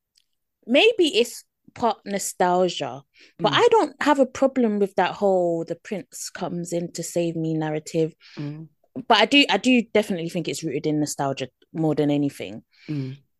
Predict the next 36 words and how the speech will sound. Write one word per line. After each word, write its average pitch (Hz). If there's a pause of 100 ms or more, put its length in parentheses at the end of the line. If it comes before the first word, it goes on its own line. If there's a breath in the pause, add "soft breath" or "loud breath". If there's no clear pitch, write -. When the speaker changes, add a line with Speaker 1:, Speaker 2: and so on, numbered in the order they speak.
(300)
Speaker 1:
Because 254
it's 226
like, 233
I 214
feel 294
like -
that's 220 (260)
part -
of 165 (140)
the 165
fairy 185
tale 165 (760)
Speaker 2:
Ending. -
Speaker 1:
experience. 156
Like, 196
you 233
know, 302
fairy 302
Speaker 2:
Mm. -
Speaker 1:
tales 254
always 247
had 226
that 185
same 220
sort 196
of, - (360 soft breath)
like, 185
even 277
though 247
obviously 196
they 185
all 196
had 196
their 170
own 185
storylines, 165